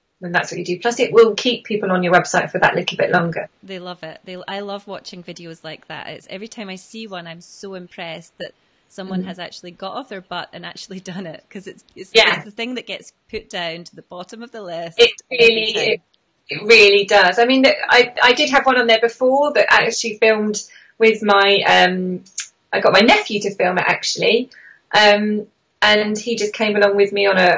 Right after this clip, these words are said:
Speaker 1: on a photo shoot and just did a few sort of frames of me photographing other children and stuff like that. So I think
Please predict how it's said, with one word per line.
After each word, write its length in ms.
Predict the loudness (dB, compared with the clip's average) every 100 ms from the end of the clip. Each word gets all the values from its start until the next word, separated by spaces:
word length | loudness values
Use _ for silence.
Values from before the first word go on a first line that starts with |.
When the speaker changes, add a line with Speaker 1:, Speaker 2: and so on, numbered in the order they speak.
| 0
Speaker 1:
on 160 | 2
a 80 | 2
photo 380 | 6 4 6 2
shoot 340 | 4 4 4
and 80 | 0
just 180 | -10 0
did 100 | 0
a 60 | 0
few 260 | 0 0 0
sort 240 | -4 0 0
of 160 | -2 -6 _ _ -20 _
frames 600 | 2 6 6 4 -4 -2
of 120 | -4
me 300 | -2 -6 -6 -12 _ -14 -14 -14 -20 -8
photographing 580 | 0 0 4 2 2 -2
other 140 | -4 -2
children 460 | 2 2 4 0
and 100 | -4
stuff 200 | -2 0 2
like 140 | 2
that. 200 | 2 4
So 120 | 6
I 100 | 6
think 240 | 4 0